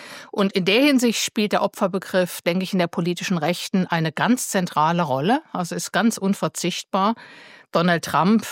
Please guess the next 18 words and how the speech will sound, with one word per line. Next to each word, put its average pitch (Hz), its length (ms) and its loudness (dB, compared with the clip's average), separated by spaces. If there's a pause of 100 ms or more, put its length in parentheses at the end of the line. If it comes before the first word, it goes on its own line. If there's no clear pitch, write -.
(120)
versteht 180 480 -2
sich 175 160 -2
ja 165 200 0
wirklich, - 580 -4
und 143 220 -6
ich 156 100 -10
denke, 165 400 -2 (140)
das 180 160 -4
ist 175 100 -6
absolut 180 540 -2
ehrlich 165 420 0
gemeint, 151 720 0 (640)
als - 640 -2 (100)
die 247 120 2
Person, 196 960 2 (460)
der 185 180 0
am 180 220 2
meisten 180 580 2